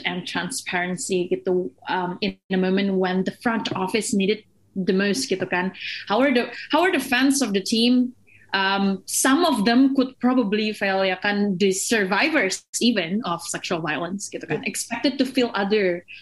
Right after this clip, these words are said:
Speaker 1: than unheard gitu kan. But then again, kalau kita lihat dari kacamata yang lebih general lagi, ini kan again, eh, semua, um, isu atau politik, ap-,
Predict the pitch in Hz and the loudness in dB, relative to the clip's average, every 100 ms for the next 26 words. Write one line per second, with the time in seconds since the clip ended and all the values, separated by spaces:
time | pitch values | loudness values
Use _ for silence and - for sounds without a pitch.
0 | - 202 196 202 202 196 180 - - 247 | -2 0 2 -2 -2 -2 -2 -4 0 2
1 | 214 - - 185 185 180 185 202 - - | 2 -4 -6 -4 -2 -2 -2 -4 -8 -14
2 | - 202 202 214 202 247 262 208 196 196 | -2 -2 0 0 2 2 2 2 0 0
3 | 208 202 202 196 196 196 196 208 202 202 | 0 2 2 0 0 0 0 -2 -2 -2
4 | 202 202 202 196 202 196 196 202 233 233 | 0 0 2 2 0 -2 -2 0 0 0
5 | 220 214 247 247 196 240 233 220 - 196 | 0 0 0 0 0 0 0 -6 -4 -4
6 | 196 208 196 196 196 190 190 - - - | -2 0 2 2 0 0 -2 -4 -16 -16
7 | - 190 190 190 190 196 190 - 226 196 | -8 -2 0 0 0 0 -2 0 -2 0
8 | 233 220 - 202 - 196 190 - 202 190 | 2 0 0 -2 -2 -2 -2 -2 0 2
9 | 202 226 - _ - 269 262 - _ - | 2 0 -4 _ -2 -2 -2 -16 _ -4
10 | 190 - | -4 -6